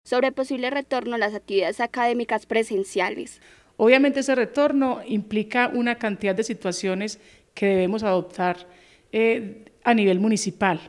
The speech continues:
Speaker 2: y que obviamente si nos guiamos por las directrices que da el Ministerio de Educación Nacional, pues son demasiado amplias, demasiado complejas,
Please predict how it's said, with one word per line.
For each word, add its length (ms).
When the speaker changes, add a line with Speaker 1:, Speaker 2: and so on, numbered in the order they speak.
Speaker 2:
y 140
que 180
obviamente 800
si 240
nos 220
guiamos 360
por 140
las 80
directrices 380
que 80
da 80
el 40
Ministerio 440
de 60
Educación 260
Nacional, 440
pues 160
son 120
demasiado 500
amplias, 400
demasiado 540
complejas, 640